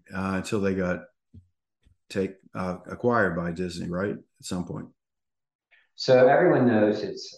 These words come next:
Speaker 2: uh, Carnegie Hall, Carnegie Mellon, but his name is Andrew Carnegie. I never understood why it's a different pronunciation just 'cause it's not a building.
Speaker 1: Well, it's, you know, uh, tomato, tomato.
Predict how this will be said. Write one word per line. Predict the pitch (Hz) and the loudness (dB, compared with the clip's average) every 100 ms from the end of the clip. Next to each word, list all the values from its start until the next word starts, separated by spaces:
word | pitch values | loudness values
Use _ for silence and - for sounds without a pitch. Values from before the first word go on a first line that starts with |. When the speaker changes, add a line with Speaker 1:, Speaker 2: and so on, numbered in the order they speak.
| 101 | -14
Speaker 2:
uh, | 92 92 - | -10 -10 -10
Carnegie | 107 101 92 92 | -4 -2 0 -4
Hall, | 87 85 85 87 - | -2 -2 -2 -6 -8
Carnegie | 95 92 90 | -6 -2 -2
Mellon, | 85 82 80 85 - _ _ _ _ | 0 0 -2 -4 -8 _ _ _ _
but | 113 | 2
his | 113 110 - | 6 6 4
name | 117 127 117 110 | 6 8 8 6
is | 95 - | 4 -2
Andrew | 101 90 92 | -4 -4 -6
Carnegie. | 92 90 90 87 - - - _ _ _ - - _ _ _ - | -4 -2 -2 -4 -8 -12 -20 _ _ _ -20 -20 _ _ _ -2
I | 107 | 4
never | 117 113 | 6 8
understood | 113 107 - 104 90 - - _ _ _ | 6 4 2 0 0 -4 -12 _ _ _
why | 90 90 90 87 | -2 0 2 0
it's | 90 | -4
a | |
different | 90 92 92 92 | -8 -8 -8 -6
pronunciation | 90 90 92 90 - 85 | -6 -2 2 2 0 -4
just | 85 90 | -6 -6
'cause | 85 | -6
it's | 82 | -6
not | 85 82 | -6 -4
a | 82 | -2
building. | 85 82 76 - _ _ _ _ | -2 -2 -8 -16 _ _ _ _
Speaker 1:
Well, | 131 127 127 120 | 4 4 4 4
it's, | 117 - - | 2 0 -4
you | 113 | -2
know, | 104 98 92 95 | -2 -2 -4 -4
uh, | 95 107 92 95 98 - _ _ _ _ - | -8 -8 -8 -8 -10 -12 _ _ _ _ -6
tomato, | 107 104 107 107 | 0 2 4 2
tomato. | 101 - 95 101 104 104 98 98 92 | 0 -2 -2 -2 -2 -2 -2 -2 -6